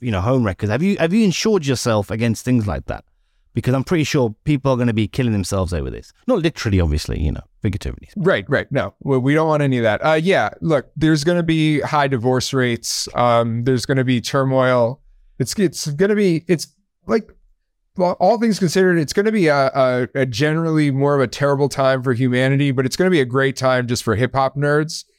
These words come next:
Speaker 2: and, and for, for trivia fans. So I think I still view it as a net positive, but yeah, it, it's, there's gonna be some brawls. There's gonna be some throwdowns. There's gonna be a lot of, um,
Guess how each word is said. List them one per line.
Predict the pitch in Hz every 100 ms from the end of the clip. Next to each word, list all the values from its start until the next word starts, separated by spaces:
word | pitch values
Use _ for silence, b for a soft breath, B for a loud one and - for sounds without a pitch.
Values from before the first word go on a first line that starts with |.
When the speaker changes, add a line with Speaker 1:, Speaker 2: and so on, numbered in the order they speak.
| _
Speaker 2:
and, | 147 139
and | 135 135 -
for, | 131 107
for | 131
trivia | 117 160 143 135
fans. | 101 123 117 110
So | - 127 120 117 - -
I | 147 165
think | - 185 175
I | 156 160
still | - 190
view | 165 156 160
it |
as | 139
a | 123
net | 123 123
positive, | - 120 113 107 104
but | 117 123
yeah, | 127 80 b b _
it, | 170 175
it's, | 180
there's | 220 202 208 202
gonna | 214
be | 202
some | 196 175 147
brawls. | 139 113 95 - -
There's | 147 143
gonna | 170
be | 156
some | 147 143
throwdowns. | - 147 143 143 135 131 127
There's | - 135 120
gonna | 147 135
be | 131 131 131
a | 120
lot | 123 120 120 -
of, | 120 113
um, | 113 107 107 107